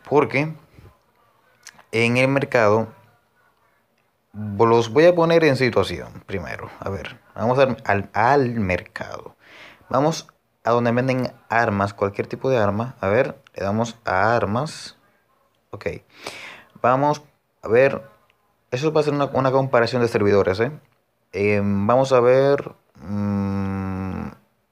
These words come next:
los lan-, los la-, los lanzagranadas. Miren los lanzagranadas, ¿en cuánto están? Los lanzagranadas están en sesenta y tres mil,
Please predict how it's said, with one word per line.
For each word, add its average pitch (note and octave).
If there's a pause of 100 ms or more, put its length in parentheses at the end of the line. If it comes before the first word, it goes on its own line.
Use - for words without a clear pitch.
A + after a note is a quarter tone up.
(500)
los A#2+
lan-, B2
los A#2
la-, A#2
los A2+
lanzagranadas. G#2
Miren B2+
los B2
lanzagranadas, G2
¿en F2
cuánto F#2+
están? D2+ (680)
Los B2
lanzagranadas D3+
están D3+
en D3+
sesenta A#2+
y -
tres G#2+
mil, D#3+